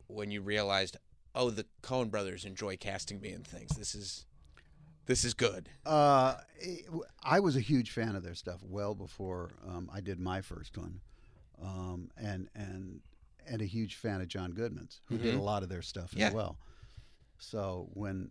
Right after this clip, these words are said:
Speaker 2: when I got to, I audi-, I, it was a straight audition for Oh Brother, Where Art Thou? Uh, and I did, did that for them, and then,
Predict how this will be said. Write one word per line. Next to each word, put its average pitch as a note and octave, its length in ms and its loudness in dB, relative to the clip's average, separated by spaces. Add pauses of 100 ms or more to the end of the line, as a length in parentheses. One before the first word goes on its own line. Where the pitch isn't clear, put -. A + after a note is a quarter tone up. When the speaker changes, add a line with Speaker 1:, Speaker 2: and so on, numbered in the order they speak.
Speaker 2:
when G2 300 -4
I F#2+ 140 -4
got G#2 260 -2
to, - 140 -8
I A#2 180 0
audi-, A#2 400 2
I, B2 200 0
it A2 60 0
was G2 120 -4
a G2 60 -6
straight C#3+ 320 0
audition A2+ 460 0
for F#2 380 -4
Oh G#2+ 160 -2
Brother, G2 340 0
Where F2+ 220 -4
Art E2+ 180 -6
Thou? - 180 -10 (640)
Uh, F2 280 -4
and E2+ 100 -4
I F2 60 -4
did, F2+ 280 -4 (420)
did G2+ 220 -4
that G2 220 -2
for G2+ 100 -10
them, F#2 300 -2
and F#2 200 -4
then, F#2+ 440 0